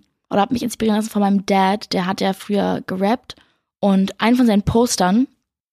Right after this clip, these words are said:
die er damals, ähm, veröffentlicht hatte, in denen hat er mit seinen Homies, oder mit der, die waren ja eine Rap-Gruppe,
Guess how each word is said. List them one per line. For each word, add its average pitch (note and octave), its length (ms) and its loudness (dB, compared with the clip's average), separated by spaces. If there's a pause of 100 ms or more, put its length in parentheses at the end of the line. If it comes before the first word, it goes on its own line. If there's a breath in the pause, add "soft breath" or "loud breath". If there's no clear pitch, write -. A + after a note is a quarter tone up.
(320)
die G3+ 100 -2
er F#3+ 100 2
damals, F#3 480 -2
ähm, G3 440 -4 (180)
veröffentlicht G#3 800 -4
hatte, G#3 320 -4 (260 soft breath)
in G#3 120 0
denen G#3+ 140 4
hat G#3+ 140 0
er G#3 80 4
mit G3+ 140 2
seinen G3 240 2
Homies, G#3+ 340 4
oder F#3+ 140 2
mit F#3+ 280 -4
der, F#3+ 200 -2
die G3+ 120 -12
waren G3 100 -4
ja G3 60 -4
eine F#3+ 140 -2
Rap-Gruppe, G#3 640 -4